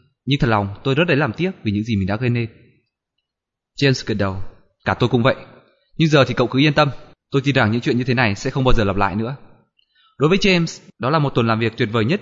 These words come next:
kể từ khi anh nhận được công việc mới. Buổi sáng anh không còn phải vội vã đến văn phòng hay bận tâm lo nghĩ đến công việc như trước nữa. Chiều đến, anh cũng có thể thong thả lái xe về nhà khi trời hãy còn chưa tối hẳn. Công việc được giải quyết một cách trôi chảy, không khí làm việc trong bộ phận ngày càng phấn khởi, chan hòa và vui vẻ.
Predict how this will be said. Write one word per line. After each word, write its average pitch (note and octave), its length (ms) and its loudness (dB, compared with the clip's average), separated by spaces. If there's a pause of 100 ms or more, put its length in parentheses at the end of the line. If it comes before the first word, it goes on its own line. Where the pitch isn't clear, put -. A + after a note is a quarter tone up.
(120)
kể G#2+ 140 -2
từ G#2+ 120 -2
khi C#3 100 -4
anh C3 80 0
nhận B2 120 -2
được A2+ 100 -6
công B2 120 -6
việc A2+ 120 -2
mới. G2 240 -4 (640)
Buổi B2+ 120 -2
sáng C3 280 0
anh E3+ 100 -2
không E3 180 -6
còn D3+ 140 0
phải G#2 120 -2
vội G#2 180 -4
vã C3 160 0
đến D3+ 160 -2
văn D#3 160 -4
phòng A2+ 300 -2
hay B2 120 -6
bận C3+ 180 -6
tâm C3+ 100 -2
lo C3 160 -4
nghĩ C#3 160 -6
đến C3 120 -4
công C3+ 120 -4
việc B2 80 -2
như G#2 140 -2
trước D3+ 140 -6
nữa. D3 220 -6 (540)
Chiều B2+ 180 0
đến, B2+ 220 -2
anh D3 220 -4
cũng - 120 -18
có C#3+ 80 -4
thể C3+ 100 -6
thong C#3 180 -4
thả A#2 220 0
lái F#2 120 -2
xe C#3 180 -6
về B2 100 -2
nhà G2+ 320 -2
khi C3+ 60 -10
trời A2+ 160 -2
hãy A2+ 180 -4
còn G#2+ 220 -4 (120)
chưa C3+ 100 -2
tối A2 180 -2
hẳn. A#2+ 140 -4 (1800)
Công F3 140 0
việc E3+ 80 4
được B2 120 2
giải G2+ 160 0
quyết G3 180 -2
một D3+ 100 0
cách F#3 160 -2
trôi E3 100 2
chảy, G#2+ 400 -4 (160)
không C#3+ 160 -8
khí C#3 100 -2
làm C#3+ 120 2
việc B2+ 120 2
trong C#3+ 120 0
bộ C3 100 0
phận - 220 4
ngày A2 100 0
càng G#2+ 260 0
phấn A2 100 -2
khởi, D3+ 220 0 (280)
chan C3+ 160 0
hòa A#2 220 2
và G2 120 -2
vui A2 160 -2
vẻ. G2 200 -2